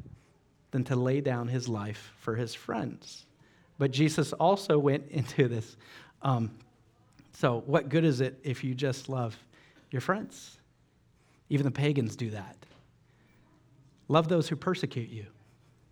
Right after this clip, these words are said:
Love those who hate you. Love those that do all kinds of vile things against you. We're called to love, knowing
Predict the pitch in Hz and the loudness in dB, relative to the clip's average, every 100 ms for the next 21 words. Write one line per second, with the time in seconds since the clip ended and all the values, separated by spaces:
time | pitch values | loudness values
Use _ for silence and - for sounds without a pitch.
0 | _ _ _ _ _ - 120 135 135 - | _ _ _ _ _ -4 -2 0 -2 0
1 | 160 165 214 - 107 - _ - _ _ | 2 2 0 -8 -12 -12 _ -20 _ _
2 | _ _ _ _ _ _ - 135 151 151 | _ _ _ _ _ _ -4 2 2 2
3 | - 147 147 151 - 165 160 - 147 135 | 0 -2 0 0 2 0 0 0 0 0
4 | 120 131 143 139 - 139 120 127 135 165 | 0 0 0 -2 0 -2 2 2 2 0
5 | - - 110 - _ _ _ _ _ _ | -2 -10 -14 -16 _ _ _ _ _ _
6 | _ _ _ 156 151 - 196 214 208 - | _ _ _ 2 2 4 8 8 6 2
7 | 170 170 214 180 131 165 - - - - | 4 6 8 8 6 2 -4 -18 -20 -20
8 | _ 151 175 240 254 156 135 147 | _ 4 8 10 10 10 8 4